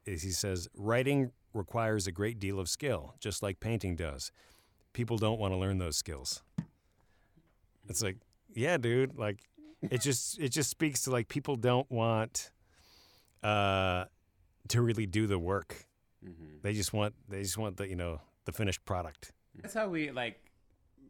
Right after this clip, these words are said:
Speaker 2: I think we view film in that way. Like, especially if you're not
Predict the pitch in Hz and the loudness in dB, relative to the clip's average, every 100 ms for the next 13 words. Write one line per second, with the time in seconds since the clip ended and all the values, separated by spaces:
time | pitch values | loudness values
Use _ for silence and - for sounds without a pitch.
0 | _ _ 120 107 123 113 117 101 95 107 | _ _ -10 -10 -10 -10 -12 -12 -12 -10
1 | 117 120 117 110 101 113 - - _ _ | -6 -4 -4 -6 -8 -12 -18 -20 _ _
2 | _ _ - - 107 101 92 87 92 92 | _ _ -20 -12 -10 -8 -8 -10 -12 -12
3 | 87 85 85 85 80 78 87 92 92 123 | -10 -10 -10 -10 -10 -10 -10 -8 -8 -8
4 | 90 92 98 95 90 - | -8 -6 -2 0 0 -2